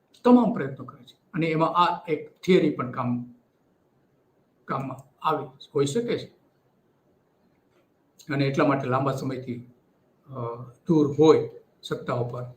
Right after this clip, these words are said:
એવું લાગે છે. શક્તિસિંહ ગોહિલ પેલા ભારતીય જ-, અ, કોંગ્રેસના જે પ્રદેશ પ્રમુખ હતા,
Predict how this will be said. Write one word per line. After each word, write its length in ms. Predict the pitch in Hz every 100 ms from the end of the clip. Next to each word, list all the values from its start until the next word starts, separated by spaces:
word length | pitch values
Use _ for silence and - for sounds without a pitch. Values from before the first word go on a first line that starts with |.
| _
એવું 220 | 220 247
લાગે 220 | 156 127 123
છે. 120 | - - _ _ _ _ _ _ _ _ _ _ _ _ _
શક્તિસિંહ 540 | - - - 151 143
ગોહિલ 280 | - 147 139
પેલા 400 | 143 131 120 - _ _ -
ભારતીય 320 | 147 143 135
જ-, 100 | 156
અ, 400 | 165 139 139 127
કોંગ્રેસના 560 | 151 151 147 143 147 131
જે 200 | 131 135
પ્રદેશ 420 | - 240 247 -
પ્રમુખ 280 | 151 139 147
હતા, 240 | 135 127